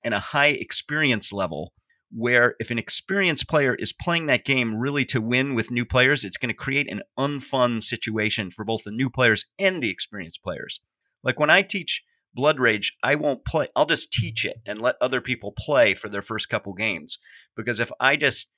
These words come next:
you know, go full bore against them, that's not gonna be fun for anyone. And in fact,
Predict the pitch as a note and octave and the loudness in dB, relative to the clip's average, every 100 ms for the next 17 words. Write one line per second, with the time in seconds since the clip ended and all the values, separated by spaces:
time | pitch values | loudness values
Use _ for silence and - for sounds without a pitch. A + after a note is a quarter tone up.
0 | _ _ _ C3+ B2+ G#2 C3 C3+ - D#3 | _ _ _ -2 0 0 0 -2 -4 -8
1 | B2+ A#2+ D3+ B2+ A2 G2 - G2+ G2+ - | -6 -4 0 0 -2 -6 -6 -8 -8 -2
2 | A#2+ - D3 C3 B2+ A2 G#2 - A#2 G#2 | -2 0 -2 0 -2 -4 -6 -4 -4 -4
3 | G#2 G#2+ C#3+ F2+ C#2+ A1 _ _ _ _ | -2 0 0 -2 -6 -10 _ _ _ _
4 | B2+ B2+ A#2+ A2+ - A#2+ - D3 B2+ - | -2 0 -2 -10 -10 -8 0 2 2 0